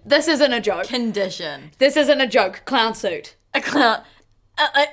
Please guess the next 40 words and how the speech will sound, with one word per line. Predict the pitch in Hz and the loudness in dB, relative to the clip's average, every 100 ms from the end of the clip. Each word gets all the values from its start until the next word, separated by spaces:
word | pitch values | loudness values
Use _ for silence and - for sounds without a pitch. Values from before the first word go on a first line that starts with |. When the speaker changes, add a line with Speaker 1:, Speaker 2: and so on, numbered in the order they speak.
| - | -8
Speaker 2:
she's | 247 269 | -12 -10
pregnant. | - 277 226 208 175 170 | -2 0 0 -2 -2 -6
Speaker 1:
She's | - 220 | -14 -8
pregnant. | 240 214 214 | -8 -6 -4
Speaker 2:
Sorry, | 330 311 269 - | 2 2 0 -2
how | 277 294 302 | 0 2 2
else | 294 | 0
has | 277 | -2
everyone | 285 285 285 | -4 0 2
else | 294 302 | 2 0
been | 294 | -6
born? | 233 196 170 254 | -6 -6 -6 -4
Speaker 1:
Yeah. | 240 220 | -2 -2
Speaker 2:
Through | 220 311 311 | -6 -6 -4
somebody | 320 302 302 | -4 -4 -4
being | 294 285 285 | -4 -6 -6
pregnant. | 302 302 294 | -6 -6 -6
Speaker 1:
How | - 277 277 | -2 0 0
was | 226 | -2
Don | - 269 269 | -4 -4 -6
and | - 240 220 | -8 -10 -12
fucking | - 220 - 240 | -14 -18 -14 -14
Ivana | 214 254 277 - | -12 -12 -12 -14
born? | 165 143 - 170 - - | -16 -16 -20 -20 -16 -4
Honestly. | 208 233 247 | -2 0 -2
Speaker 2:
Through | 214 | -2
that | 208 196 | -2 -4
condition | 220 196 190 - 165 170 | -8 -6 -8 -8 -12 -14
that | 170 170 | -18 -18
some | - 160 160 | -14 -14 -14
may | 156 | -18
call | 156 151 147 _ | -18 -20 -20 _
pregnancy. | - 143 208 185 170 | -20 -12 -10 -8 -10
Speaker 1:
Pregnancy. | 190 147 147 - _ - - - | -16 -18 -18 -20 _ -20 -14 0
A | 254 | 0
tremendous | 226 233 208 185 196 - - - 254 | 0 -2 -2 -6 -12 -18 -18 -16 -12
<laughs> | - | -8
condition. | 226 226 - - - - - - - | -8 -8 -14 -18 -20 -20 -20 -20 -12
No, | 226 226 226 - - | 0 2 4 2 0
honestly, | 214 196 196 185 151 170 | 0 0 -4 -10 -10 -12